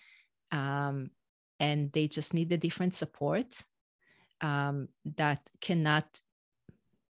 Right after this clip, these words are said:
w-, we just cannot meet them where we are because they need a different support. So, so there are some mental health, uh, needs that need to be met.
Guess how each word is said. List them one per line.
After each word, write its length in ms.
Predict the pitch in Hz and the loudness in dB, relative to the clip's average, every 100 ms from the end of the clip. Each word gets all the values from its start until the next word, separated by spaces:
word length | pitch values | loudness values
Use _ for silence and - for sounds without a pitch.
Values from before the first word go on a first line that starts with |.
| _ _ _ - - _ | _ _ _ -20 -20 _
w-, 240 | 190 185 165 | -4 -4 -2
we 180 | 175 196 | 2 2
just 220 | 180 - | 2 0
cannot 440 | 202 170 165 - | 2 2 2 2
meet 320 | 175 165 180 - 156 | 2 4 2 0 0
them 540 | 151 151 135 147 180 - | 2 2 0 -2 -4 -6
where 380 | 156 156 151 | -4 0 0
we 500 | 151 143 175 220 208 - | 0 2 4 6 4 2
are 420 | 135 131 131 160 - _ - | 0 2 2 0 -4 _ -8
because 340 | 156 - 156 | -4 0 0
they 140 | - 151 | 2 2
need 220 | 156 156 | 2 0
a 60 | |
different 580 | 143 143 - 143 131 - - - | -2 -4 -4 -6 -6 -10 -20 -12
support. 720 | - 156 - 135 - - - _ - - - - | -8 -8 -6 -6 -6 -8 -18 _ -20 -20 -20 -14
So, 540 | - - 147 139 139 - | -8 -2 0 2 0 -4
so 180 | - 175 | -2 2
there 140 | 165 | 4
are 60 | 170 | 4
some 400 | - 233 220 202 | 4 4 4 4
mental 560 | 165 151 151 160 180 170 | 2 2 2 0 0 0
health, 640 | 143 160 147 143 - - - _ _ _ _ - | 0 2 0 -2 -8 -14 -20 _ _ _ _ -8
uh, 220 | 170 156 - | -4 -4 -4
needs 580 | 156 160 165 214 233 - | 0 2 4 2 2 0
that 180 | - 151 | 0 0
need 200 | 160 156 | 0 -2
to 100 | - | -2
be 160 | 151 139 | -4 -2
met. 680 | 139 135 139 220 - - | -2 -2 0 -2 -4 -12